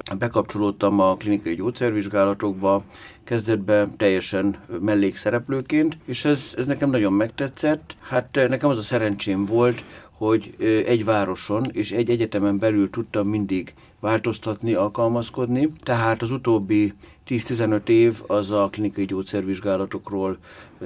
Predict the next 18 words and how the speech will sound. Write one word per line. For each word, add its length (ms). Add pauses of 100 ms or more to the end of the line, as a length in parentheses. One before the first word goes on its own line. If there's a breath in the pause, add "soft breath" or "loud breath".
szól. 460 (120)
Ö, 260
mindezek 440
mellett 640
az 180
a 40
megtiszteltetés 1040
is 160
ért, 280
hogy 360
a 260 (320)
egyetem, 560
illetve 440
a 60
klinikai 380
központ 420
menedzsmentjébe 760
is 240